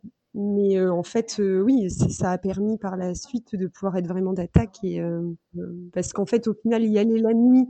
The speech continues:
pour les voir, euh, être alimentés, euh, par la sonde, euh, oui, c'était être auprès d'elles et les accompagner et, et elles auraient senti notre présence. Mais, euh,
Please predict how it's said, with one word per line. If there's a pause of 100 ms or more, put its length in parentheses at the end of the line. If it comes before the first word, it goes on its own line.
(420)
pour
les
voir,
euh,
être
alimentés,
euh,
par
la
sonde, (920)
euh,
oui,
c'était
être
auprès
d'elles
et
les
accompagner
et, (800)
et
elles
auraient
senti
notre
présence.
Mais,
euh,